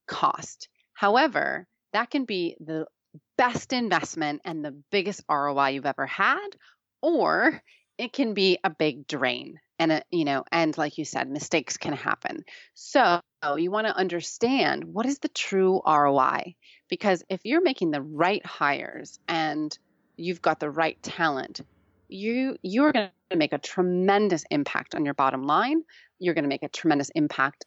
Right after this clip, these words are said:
on your, on your, uh, customers and clients. You're gonna devel-, develop a better product or service, right? Ultimately, you're gonna have a better culture. If you're making the wrong decisions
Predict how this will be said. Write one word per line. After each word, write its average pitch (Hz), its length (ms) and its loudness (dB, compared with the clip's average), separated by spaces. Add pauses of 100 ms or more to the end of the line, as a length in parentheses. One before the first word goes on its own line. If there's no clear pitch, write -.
on 143 200 -2
your, 131 340 -4 (440)
on 143 220 2
your, 139 400 0
uh, - 140 -2 (320)
customers 170 400 -2
and 143 80 0
clients. 156 640 2 (180)
You're 160 280 2
gonna 135 360 -4 (520)
devel-, 165 400 4 (180)
develop 156 380 2
a 151 160 2
better 143 240 0
product - 380 -6
or - 40 -18
service, 254 600 -2
right? 151 240 -2 (360)
Ultimately, 185 440 -4
you're 135 60 -10
gonna 143 120 -8
have 135 100 -10
a 139 60 -8
better 147 200 -2
culture. 311 460 0 (800)
If - 180 -4
you're 226 80 0
making 226 240 0
the 185 80 4
wrong 220 380 6
decisions 147 800 2